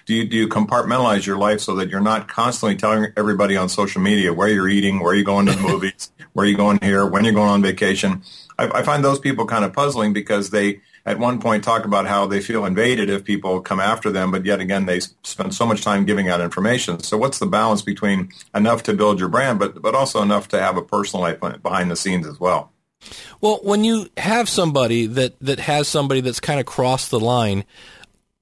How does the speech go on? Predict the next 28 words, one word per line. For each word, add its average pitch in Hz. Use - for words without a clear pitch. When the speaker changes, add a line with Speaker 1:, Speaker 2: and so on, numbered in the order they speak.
Speaker 2:
what 170
are 247
some 220
of 190
the 160
things 170
that 156
we 160
should 143
be 127
thinking 165
about? 110
You 120
kinda 151
mentioned 139
some 131
already. 120
Is 147
there, 180
like, 165
a, 123
something 156
you 139
go, 127
"Oh 117
man, 120
it 117
just," 131